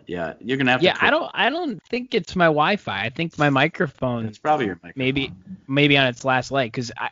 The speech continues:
Speaker 2: I'm on the internet
Speaker 1: We've
Speaker 2: refreshing.
Speaker 1: had it a while.
Speaker 2: Yeah, I think it, well, I mean, I think it's the cord probably more than the actual mic, but
Speaker 1: I do have
Speaker 2: or
Speaker 1: a
Speaker 2: it
Speaker 1: prob-
Speaker 2: could be, or it could be the U S B, like, the
Speaker 1: Well, what's
Speaker 2: U S B port
Speaker 1: interesting
Speaker 2: of my
Speaker 1: is
Speaker 2: computer.
Speaker 1: I have to use a different type of headphone plug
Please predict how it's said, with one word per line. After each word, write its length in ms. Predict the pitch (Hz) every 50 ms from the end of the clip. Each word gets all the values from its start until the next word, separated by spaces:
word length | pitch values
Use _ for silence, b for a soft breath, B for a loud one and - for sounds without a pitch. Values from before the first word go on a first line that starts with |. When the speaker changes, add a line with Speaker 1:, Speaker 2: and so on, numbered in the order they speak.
| _ -
Speaker 2:
I'm 300 | 147 139 139 131 127 - _ _ _ _ _ _ _ _ _ -
on 180 | 139 151 165 170
the 140 | 170 156 143
internet 380 | 139 135 127 120 113 117 117 _ _ _ _
Speaker 1:
We've 160 | - 139 135 117
Speaker 2:
refreshing. 260 | 113 110 139 104 104
Speaker 1:
had 100 | 117 120
it 100 | 107 90
a 80 | 85
while. 320 | 80 87 92 92 85 82 - _ _ _ _ _ _ _ _ _ _ _ _
Speaker 2:
Yeah, 80 | - - - _ _ - -
I 140 | - 156 165
think 200 | 180 262 277 262
it, 160 | 233 143 135
well, 140 | 131 131 131
I 80 | 123
mean, 120 | 123 127 135
I 120 | 135 139
think 100 | 156 151
it's 120 | 131 - -
the 100 | 117 110
cord 420 | - - 127 123 113 113 110 -
probably 460 | - - 95 98 101 101 - 95 95
more 160 | 98 98 98
than 80 | 95 95
the 80 | 95 95
actual 320 | 92 90 - - 104 98
mic, 240 | 101 98 95 95 - _ -
but 140 | 80 80 120
Speaker 1:
I 60 | 123
do 80 | 147 170
have 80 | 175
Speaker 2:
or 20 | -
Speaker 1:
a 40 | 190
Speaker 2:
it 80 | 160
Speaker 1:
prob- 180 | - 117 120 -
Speaker 2:
could 60 | -
be, 180 | 196 220 214 180
or 320 | - 156 165 160 156 147 - -
it 180 | - 147 147 -
could 200 | - 202 202 190
be 100 | 160 143
the 80 | 127
U 240 | 120 123 135 139 131
S 100 | 123 120
B, 360 | - - 127 123 117 113 110 - _ _ _ -
like, 180 | 117 113 110 -
the 280 | - 113 117 123 123
Speaker 1:
Well, 180 | 120 131 131 131
what's 120 | 127 117
Speaker 2:
U 120 | - 127 147
S 100 | 151 -
B 80 | 156 135
port 180 | 127 127 120
Speaker 1:
interesting 40 | -
Speaker 2:
of 60 | -
my 100 | 87 87
Speaker 1:
is 80 | 85 -
Speaker 2:
computer. 380 | 110 107 - 107 117 117 101 - _ _ _ _ _ _ -
Speaker 1:
I 80 | - 120
have 160 | 131 135 135
to 100 | - 120
use 300 | 104 101 104 110 110 104
a 40 | 98
different 400 | 87 90 107 110 110 117 113 107
type 220 | - 98 95 -
of 160 | 87 85 78 73
headphone 720 | - 92 95 92 - - - 85 82 82 82 82 76 - -
plug 500 | - - 85 80 78 78 78 - -